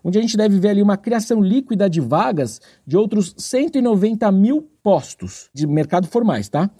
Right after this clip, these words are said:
Se for por aí, a gente tá falando de mais de duzentos mil postos criados quando a gente faz os devidos ajustes sazonais do período. Um baita número ainda. E aí eu te pergunto, cadê o tal do estrago na atividade que a Selic estaria fazendo, né, na economia?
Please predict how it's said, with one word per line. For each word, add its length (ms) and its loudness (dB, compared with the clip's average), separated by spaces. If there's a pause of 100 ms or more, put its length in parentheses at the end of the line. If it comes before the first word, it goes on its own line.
(200)
Se 140 -4
for 120 0
por 160 0
aí, 240 2
a 60 0
gente 220 0
tá 100 0
falando 240 0
de 100 0
mais 200 2
de 80 2
duzentos 420 -2
mil 140 2
postos 380 -2
criados 680 -2 (180)
quando 160 0
a 40 4
gente 120 2
faz 180 0
os 60 2
devidos 440 0
ajustes 440 0
sazonais 600 0
do 140 0
período. 540 -2 (340)
Um 140 -2
baita 400 0
número 340 0
ainda. 360 -4 (520)
E 80 -2
aí 140 2
eu 80 2
te 80 -6
pergunto, 520 -2 (340)
cadê 300 0
o 80 -2
tal 180 2
do 100 2
estrago 480 0
na 80 2
atividade 640 0
que 60 -6
a 60 2
Selic 320 0
estaria 260 0
fazendo, 520 0
né, 120 2
na 160 2
economia? 640 0